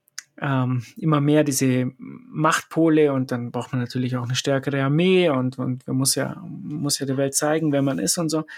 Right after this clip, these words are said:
Und im Endeffekt verlieren halt die Menschen da an Freiheit, äh, an Wohlstand und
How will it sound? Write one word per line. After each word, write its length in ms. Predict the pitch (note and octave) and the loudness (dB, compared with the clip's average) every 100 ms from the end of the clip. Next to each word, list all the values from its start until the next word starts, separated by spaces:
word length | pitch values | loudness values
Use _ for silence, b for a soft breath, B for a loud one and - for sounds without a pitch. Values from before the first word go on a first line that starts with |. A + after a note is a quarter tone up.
| B B B - | B B B -6
Und 400 | C#3+ C#3+ C#3 C3 - - _ D3+ | -2 -2 -4 -6 -12 -14 _ -2
im 140 | D3 | 0
Endeffekt 600 | D3 F3+ - G#3+ - - _ _ _ _ | 2 0 0 -2 -4 -20 _ _ _ _
verlieren 500 | - F#3+ A3 G#3+ D3+ | -4 0 2 2 2
halt 220 | C3+ C3+ | 2 2
die 40 | |
Menschen 380 | C3+ C#3 C3+ D3+ | 0 0 0 0
da 400 | C#3 C3+ C3 - - - - - | 2 2 0 -6 -16 -20 -18 -6
an 180 | D3+ C3+ | -4 -2
Freiheit, 800 | C#3+ D#3 F#3+ G#3 - D#3 - B B B B - | 2 2 4 4 2 0 -6 B B B B -4
äh, 60 | |
an 340 | C3+ C3 C#3 C3+ | -2 0 0 2
Wohlstand 800 | D#3 F#3 - F3+ E3+ F3 - B B B B B _ | 4 4 4 2 2 0 -4 B B B B B _
und 500 | D#3 C#3 C#3 C3+ | 0 2 2 -2